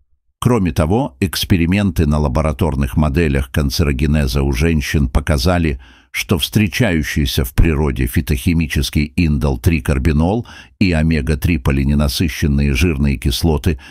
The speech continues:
предотвращают канцерогенную трансформацию, в основном за счет усиления С два гидроксилирования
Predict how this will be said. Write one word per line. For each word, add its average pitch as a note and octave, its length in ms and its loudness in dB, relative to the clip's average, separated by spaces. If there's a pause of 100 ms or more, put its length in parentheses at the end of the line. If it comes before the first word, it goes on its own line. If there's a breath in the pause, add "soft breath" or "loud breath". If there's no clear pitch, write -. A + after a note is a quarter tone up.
(160 loud breath)
предотвращают E2 960 0
канцерогенную D2 840 0
трансформацию, C#2 960 0 (300 loud breath)
в D2 80 0
основном D2 500 0
за D2 120 0
счет C#2+ 340 -2
усиления C#2+ 680 0 (280 loud breath)
С D#2+ 220 0
два D2 200 0
гидроксилирования D2 1120 0